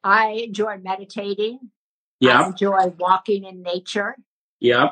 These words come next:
Speaker 2: something creative, something, something outside of just mental health. I mean, something, it's for its own sake. I like to, I like to do this. It's not for, not for an audience. It's not for even directly service.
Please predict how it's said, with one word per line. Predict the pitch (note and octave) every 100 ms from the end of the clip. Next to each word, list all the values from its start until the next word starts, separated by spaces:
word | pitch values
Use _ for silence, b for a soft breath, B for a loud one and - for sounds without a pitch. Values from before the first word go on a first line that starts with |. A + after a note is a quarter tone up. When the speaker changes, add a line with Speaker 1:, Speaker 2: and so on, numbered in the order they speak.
| -
Speaker 2:
something | - F#3 G#3+
creative, | - G3+ F#3 F3+ D#3+ - B2
something, | - F#3 G3+ G3 G3+ G3 F3+
something | - G3+ F#3+ F#3
outside | E3+ F3 - F#3 D#3+ E3 D#3+
of | D3 B2+ _ _ _ _ B2+
just | C3+ E3 E3+ - -
mental | C#3+ D#3 F3 E3+ E3
health. | C3 D3 C#3 D3+
I | D3+ D#3
mean, | E3+ D#3+
something, | - E3+ - F#3 F3+ - _ -
it's | D3 - _
for | - D3
its | - -
own | D#3+ F#3 G3
sake. | - - D#3+ D#3+ -
I | C#3+
like | C#3+ D#3+ -
to, | D#3+ C#3 - _ _ _ _ -
I | D3
like | D#3 E3
to | F3
do | C#3 D#3+ D#3
this. | C3+ C3+ -
It's | D#3+
not | E3+ G3 -
for, | G#3 G3+ -
not | F#3 G3+
for | G3+
an | A3+ -
audience. | G3 G3+ F#3+ F3+
It's | D3+ -
not | F3 F#3+ -
for | F#3+ F3 - -
even | E3+ F#3 F#3+ D#3+
directly | - E3 F3 - F3
service. | - F3+ E3 C#3 C#3 -